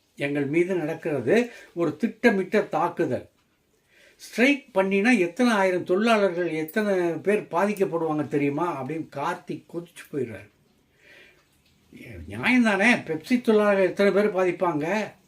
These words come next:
டைரக்டர்ஸ் யூனியன்லேருந்து எத்தனை பேர் பாதிப்பாங்க? ஒளிப்பதிவாளர் சங்கத்திலேருந்து, எடிட்டர் சங்கத்திலேருந்து, இப்படி இந்த மாதிரி நிறைய பாதிப்புகள் இருக்குல்ல. இந்த பாதிப்புகளை எல்லாம் உணராமல்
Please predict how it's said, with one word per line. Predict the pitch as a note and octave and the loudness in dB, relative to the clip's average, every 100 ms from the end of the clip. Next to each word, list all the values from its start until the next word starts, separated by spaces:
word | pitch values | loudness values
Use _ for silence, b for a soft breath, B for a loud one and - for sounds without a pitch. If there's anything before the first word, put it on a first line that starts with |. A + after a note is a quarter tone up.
| _ b b b b b - | _ b b b b b -2
டைரக்டர்ஸ் | D3 G#3+ A#3+ A#3+ A#3 | 2 4 4 0 0
யூனியன்லேருந்து | G#3+ G3+ G3+ F#3 | 2 2 2 0
எத்தனை | F3 F#3+ F3+ | 0 4 4
பேர் | F3+ D#3 | 4 2
பாதிப்பாங்க? | E3 D#3 E3 C#3+ D3 F#3 G#3 D3 _ _ b b b b b | 0 -2 -4 -4 -4 -4 -4 -8 _ _ b b b b b
ஒளிப்பதிவாளர் | B2+ A3+ B3+ B3 A#3 A3+ G#3 | 0 2 4 6 8 6 4
சங்கத்திலேருந்து, | G3+ G3 G3 G3 F#3+ E3+ F#3+ G#3+ - b b b | 0 -2 0 0 0 0 -2 -2 -8 b b b
எடிட்டர் | D3 F3+ G#3+ B3 - | 0 0 0 -2 0
சங்கத்திலேருந்து, | G3+ F#3 F#3 F#3 F3 F3+ | -2 -2 0 2 2 0
இப்படி | G3+ - G#3+ | -4 -4 -2
இந்த | G3 | 0
மாதிரி | G3+ A3+ E3 | 0 0 0
நிறைய | E3+ A3 B3+ - | 2 4 4 2
பாதிப்புகள் | F#3+ G3+ A#3+ A#3+ A#3+ A3 F3 | 0 2 2 0 2 4 4
இருக்குல்ல. | D#3+ C3+ B2+ F#3 G3 - - B B B | 0 -2 0 2 0 -4 -14 B B B
இந்த | G#3 G#3+ - | 0 2 0
பாதிப்புகளை | F3+ A#3+ C4 B3 C4 B3 A3 | -2 2 2 0 2 4 6
எல்லாம் | G#3+ G#3 A3+ | 4 2 2
உணராமல் | F#3+ E3+ E3+ E3+ E3 F3 F#3 F#3+ | 2 2 2 0 0 0 0 -2